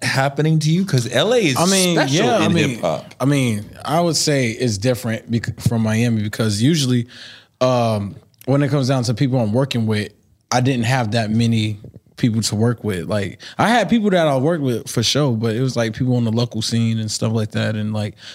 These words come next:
Speaker 2: people that never left Florida. Me, um, mm-mm. When it came down to working in L A, like, I worked with a major, like, pretty much a variety of people, you know, like, from Bad Bad Not Good to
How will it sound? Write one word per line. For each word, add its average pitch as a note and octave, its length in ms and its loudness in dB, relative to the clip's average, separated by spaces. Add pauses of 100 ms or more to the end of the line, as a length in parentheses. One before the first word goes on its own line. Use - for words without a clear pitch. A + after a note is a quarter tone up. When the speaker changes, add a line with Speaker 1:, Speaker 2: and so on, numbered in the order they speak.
Speaker 2:
people A#2+ 200 2
that A2 100 0
never A#2 280 2
left G#2+ 200 0
Florida. A2+ 420 -2 (360)
Me, B2 280 2
um, G#2+ 240 -4 (440)
mm-mm. G2 280 -8 (1000)
When A2 360 2
it A#2 80 0
came B2+ 200 2
down A#2 160 2
to A2 160 0
working A2+ 360 0
in A2 340 -2
L G#2 280 -4
A, A2+ 380 -2
like, G2+ 180 -2
I A#2 200 0
worked A2 420 -2
with A2+ 160 2
a G#2+ 260 -2
major, A2+ 560 0
like, A2 320 0
pretty C3+ 200 2
much B2 420 0 (180)
a A2+ 80 0
variety A2+ 540 2
of G#2 100 -2
people, F2+ 340 -6
you A2+ 140 -4
know, A2 140 -4
like, A2 240 -8
from G2+ 240 -6
Bad A2+ 240 0
Bad A2 180 -2
Not A2+ 300 -6
Good A#2 540 -2
to G#2 280 -6